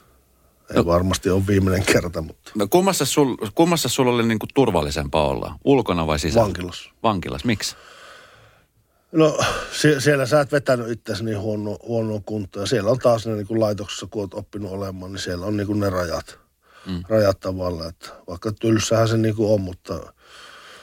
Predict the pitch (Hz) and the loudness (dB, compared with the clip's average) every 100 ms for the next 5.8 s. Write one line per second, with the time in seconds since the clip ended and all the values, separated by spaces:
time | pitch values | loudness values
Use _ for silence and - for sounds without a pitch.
0 | - - - - - - _ - 120 113 | -20 -20 -20 -20 -20 -20 _ 2 4 6
1 | 135 139 139 127 135 127 131 - 135 135 | 4 4 2 2 0 0 -2 0 0 2
2 | 127 131 123 123 123 123 123 131 117 139 | 4 4 2 0 -4 -2 -2 -2 0 -2
3 | 123 143 131 123 - 127 127 123 127 120 | 0 -2 0 0 2 4 4 2 0 -6
4 | 101 131 123 101 - 95 92 - 98 90 | -2 2 2 2 -4 -10 -12 -10 -10 -10
5 | 87 98 - 95 - - - 85 | -12 -12 -14 -16 -16 -20 -18 -18